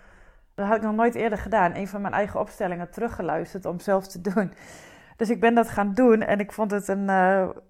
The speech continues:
eh, sowieso een heerlijk proces om te doen. Want ik merkte dat ik meteen in een andere staat van bewustzijn, eh, raakte. Waarbij ik niet meer met mijn hoofd bezig was, maar echt met mijn waarneming aan het ervaren.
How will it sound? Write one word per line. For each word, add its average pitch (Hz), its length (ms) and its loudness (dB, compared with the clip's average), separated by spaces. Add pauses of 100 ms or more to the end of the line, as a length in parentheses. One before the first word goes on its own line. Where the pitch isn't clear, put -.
(140)
eh, 208 160 0
sowieso 220 380 0
een 214 100 2
heerlijk 269 540 4
proces 240 440 -2
om 202 120 -6
te 208 120 -8
doen. 214 200 -2
Want 190 120 -6
ik 196 100 -4
merkte 208 320 0
dat 190 140 -8
ik 185 80 -12
meteen 220 400 0
in 208 140 -2
een 190 100 -2
andere 190 680 0 (840)
staat 220 360 4
van 202 160 -2
bewustzijn, 190 640 0
eh, 180 180 0
raakte. 180 380 2
Waarbij 185 260 2
ik 190 80 0
niet 214 140 -2
meer 208 120 -2
met 185 140 -4
mijn 175 120 -2
hoofd 233 260 0
bezig 185 380 -2
was, 170 240 -4
maar 185 140 -4
echt - 200 -4
met 180 140 -4
mijn 175 120 -4
waarneming 180 640 2
aan 180 140 -4
het 180 140 -6
ervaren. 185 680 2